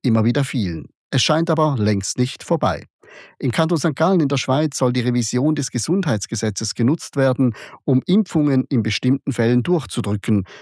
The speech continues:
mit drakonischen Geldstrafen für alle, die nicht mitziehen.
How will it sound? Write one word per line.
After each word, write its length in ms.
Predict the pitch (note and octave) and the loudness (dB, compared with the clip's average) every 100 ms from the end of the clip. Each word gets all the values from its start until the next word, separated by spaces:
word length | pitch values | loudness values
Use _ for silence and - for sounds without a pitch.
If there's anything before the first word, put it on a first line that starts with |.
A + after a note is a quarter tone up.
| - | -4
mit 200 | A2+ A2 | -2 0
drakonischen 560 | A#2+ A2 C#3 F3 F3 C#3 | 0 0 2 2 2 0
Geldstrafen 720 | A#2 B2+ - B2 A#2 A2+ A#2 | 0 0 0 2 2 2 0
für 180 | - - | 0 0
alle, 380 | G2 G#2 A2+ - | 0 -2 -4 -2
die 60 | A#2 | -2
nicht 200 | D3 - | 0 2
mitziehen. 560 | A#2+ - - G2 D3+ | 0 0 -4 -6 -8